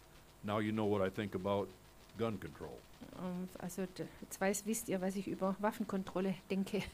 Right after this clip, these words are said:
Speaker 1: If there's a gun in the room, I, I wanna be the one controlling it.
Speaker 2: Denn wenn da eine Waffe im Zimmer ist, dann will ich derjenige sein, der sie kontrolliert.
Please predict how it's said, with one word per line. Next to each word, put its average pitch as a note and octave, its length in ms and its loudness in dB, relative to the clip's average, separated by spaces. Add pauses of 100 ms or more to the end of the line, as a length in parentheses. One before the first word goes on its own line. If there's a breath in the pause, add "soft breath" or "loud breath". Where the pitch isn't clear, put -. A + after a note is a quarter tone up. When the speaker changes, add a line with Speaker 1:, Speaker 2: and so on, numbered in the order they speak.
(100)
Speaker 1:
If - 80 -10
there's A2 220 4
a A2+ 40 8
gun A#2+ 260 8
in A#2 120 6
the A#2 60 6
room, B2+ 240 8
I, A#2+ 180 8
I A#2 200 8
wanna A#2 180 8
be A2 120 2
the G#2+ 80 4
one A#2 200 4
controlling A2+ 420 2
it. D2 80 -10 (340)
Speaker 2:
Denn G#3 180 4
wenn G3+ 180 4
da G3 100 6
eine G3 220 4
Waffe F#3+ 280 2 (140)
im G3+ 340 2
Zimmer A#3 320 4
ist, C4+ 220 2
dann A3 160 2
will G#3+ 260 2
ich - 240 -4
derjenige E3 540 2
sein, E3+ 300 -2
der F3+ 100 -2
sie F#3+ 140 -6
kontrolliert. A#3 760 0